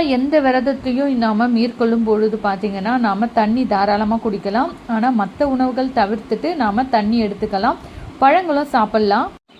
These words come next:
"இல்லைங்க, நான் வாராகி அம்மனுக்கு விரதம் இருக்க போறதில்ல, ஆனா பூஜை மட்டும் செய்யலாமா?" அப்படின்னு கேட்டீங்கன்னா, தாராளமா செய்யலாம். வாராகி அம்மனுக்கு வந்து ஒன்பது நாட்களும் வந்து வாராகி அம்மன் போற்றி சொல்லணும்.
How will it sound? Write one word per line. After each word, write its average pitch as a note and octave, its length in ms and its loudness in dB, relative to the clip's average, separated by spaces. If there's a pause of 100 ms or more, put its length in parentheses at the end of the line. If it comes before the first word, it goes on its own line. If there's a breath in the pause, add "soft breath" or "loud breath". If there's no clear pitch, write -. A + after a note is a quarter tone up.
"இல்லைங்க, D4+ 440 2
நான் B3 220 4
வாராகி B3+ 380 4
அம்மனுக்கு B3 380 0
விரதம் B3 420 4
இருக்க A#3+ 280 0
போறதில்ல, G#3+ 480 2
ஆனா A#3+ 200 2
பூஜை C#4+ 360 0
மட்டும் B3 320 0
செய்யலாமா?" G#3+ 520 0
அப்படின்னு G#3 340 0
கேட்டீங்கன்னா, G3+ 500 0
தாராளமா G#3+ 540 2
செய்யலாம். G#3+ 560 0
வாராகி A3 380 2
அம்மனுக்கு G#3 340 -2
வந்து A#3+ 260 -2
ஒன்பது G#3+ 400 0
நாட்களும் G#3 480 0
வந்து G3 300 -4
வாராகி G#3+ 540 0
அம்மன் A3 280 -2
போற்றி G#3+ 340 0
சொல்லணும். G#3+ 480 -2